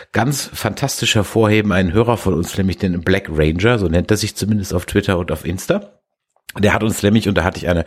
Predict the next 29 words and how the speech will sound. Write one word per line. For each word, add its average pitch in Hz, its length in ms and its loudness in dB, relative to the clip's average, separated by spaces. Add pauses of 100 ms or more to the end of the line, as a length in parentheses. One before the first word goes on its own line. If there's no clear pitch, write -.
(360)
kleine 110 460 2 (220)
interessante 98 600 -2
Diskussion 101 500 -2
mit 117 140 0
ihm 87 120 -6
auf - 260 -6
Instagram, 113 520 0 (340)
hat 104 200 -2
uns 107 180 -4
nämlich 104 320 2
mal 87 240 2
darauf 82 300 -2
hingewiesen, 127 800 2 (420)
ähm, 107 420 2
dass 107 300 -2
wir, 107 260 6
als 92 200 0
wir 90 80 4
im 82 120 0
letzten 107 360 -2
Podcast 92 540 -2
gesagt 90 420 -4
haben, 92 460 0 (140)
ähm, 85 640 -2
dass, - 500 -2
äh, - 280 -14 (220)
wir 101 320 4
so 87 100 -4
gefühlt, 147 840 4